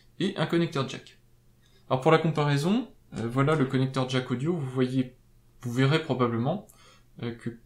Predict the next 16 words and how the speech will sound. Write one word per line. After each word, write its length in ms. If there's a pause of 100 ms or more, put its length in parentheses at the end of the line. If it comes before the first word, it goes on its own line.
(100)
le 120
connecteur 540
jack 240
de, 400
ah, 300
j'arrive 260
pas 80
à 20
les 60
faire 140
tenir 240
l'un 80
à 60
côté 240
de 60
l'autre. 360